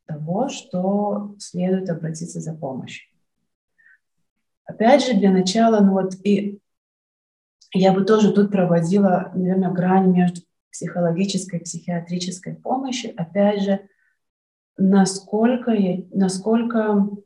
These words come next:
сильны нарушения. Ну, то есть, например, если, м, ну, я чувствую тревожность, э, мне трудно уснуть, но я всё-таки засыпаю. Я забываю поесть, но я всё-таки, ну, вспоминаю и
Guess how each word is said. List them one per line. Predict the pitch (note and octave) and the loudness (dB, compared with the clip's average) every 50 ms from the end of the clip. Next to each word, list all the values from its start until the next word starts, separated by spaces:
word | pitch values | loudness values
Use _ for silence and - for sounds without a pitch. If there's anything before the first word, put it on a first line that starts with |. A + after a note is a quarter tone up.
| _ - _ _ | _ -20 _ _
сильны | - - - F#3 F3+ F#3 G3 G#3 G3+ | -12 -6 -2 0 4 4 6 6 6
нарушения. | G3 F3+ E3+ F3 - - - F#3+ F3 D#3+ D3+ D3+ - - - _ _ _ _ _ _ _ _ _ _ _ _ _ _ _ _ _ | 6 4 4 0 -2 -4 -2 -2 -2 -2 -2 -4 -6 -10 -14 _ _ _ _ _ _ _ _ _ _ _ _ _ _ _ _ _
Ну, | G#3+ A3 A3 G#3+ | 2 2 2 2
то | G3+ F3 | 2 0
есть, | D3+ - - - | 0 0 -2 -2
например, | F3 E3+ - F3 F#3+ F3+ E3+ D3 - - - - - _ _ _ _ _ _ _ _ | -2 -2 0 2 2 4 4 2 0 -4 -8 -14 -20 _ _ _ _ _ _ _ _
если, | E3 D#3+ E3+ F#3 F#3+ G3 G3 - - F3+ F#3+ F#3+ F#3 F#3+ F#3 F#3 F3+ F3+ F3 - - - - - - | -4 -2 2 2 2 2 0 -2 -2 -2 2 4 6 6 6 6 6 4 0 0 -2 -6 -12 -4 0
м, | F3 F3 F3 F3 F3 F3 E3+ E3+ E3 D#3+ D#3+ D#3+ - - _ _ _ | 2 2 2 2 2 2 2 2 0 0 -2 -6 -10 -16 _ _ _
ну, | G#3 | 2
я | F#3+ F3+ | 2 2
чувствую | - - G3 F#3 - F3 D#3+ D#3+ | 2 0 -2 -2 -2 -4 -6 -6
тревожность, | D#3 - E3 E3 G3 A3 A3 G#3+ G3+ G3 F#3+ F#3+ F#3 F#3 F3+ F3+ F#3 - - - - - | -4 -4 -4 -2 0 2 2 4 4 2 4 4 4 4 2 0 -4 -6 -10 -16 -16 -12
э, | - E3+ E3 D#3+ D#3+ D#3+ - - - - - - | -8 -6 -6 -6 -6 -8 -10 -12 -18 -20 -20 -18
мне | D#3+ E3 D#3+ D#3+ | -14 -14 -12 -12
трудно | E3 F3 F3 F3 F#3+ G3+ | -12 -14 -8 -4 -2 -2
уснуть, | G3 - - G#3+ G#3 G#3 G#3 G#3 G#3 G3+ G3+ G3+ - - - _ _ _ _ - _ _ _ _ _ | -2 -2 -2 -4 -4 -2 0 0 2 2 0 0 -4 -8 -12 _ _ _ _ -20 _ _ _ _ _
но | F#3 F3 | 2 4
я | F3 F3+ | 4 4
всё-таки | - G3+ - F#3+ F3 F3 | 4 2 0 0 0 -2
засыпаю. | D3+ D3+ - - - - - - - B2 A#2 A2+ A2 - - - _ _ _ _ | -2 -4 -8 -10 -12 -10 -6 -6 -6 -4 -6 -8 -10 -12 -16 -20 _ _ _ _
Я | - E3 | 0 0
забываю | E3 F3 E3 D#3+ F3 E3 F3 F3+ F#3 F#3 F#3 F3 F3+ | 2 2 2 2 2 2 2 2 2 2 2 0 0
поесть, | - E3+ F3 F#3 G3+ G#3+ G3+ G3+ | 0 -2 0 0 0 0 0 0
но | F3+ E3+ | 0 0
я | |
всё-таки, | D#3+ - F#3 F#3 F#3 - E3+ D#3 - - - - - | 0 0 -2 -2 -4 -4 -6 -8 -10 -10 -12 -12 -10
ну, | - E3+ - - | -8 -8 -8 -10
вспоминаю | - - - - D#3+ E3 E3 E3+ F#3 F#3+ F#3+ F#3 E3+ E3 - | -14 -16 -10 -4 0 2 2 4 4 4 4 2 2 0 -2
и | D#3 | -4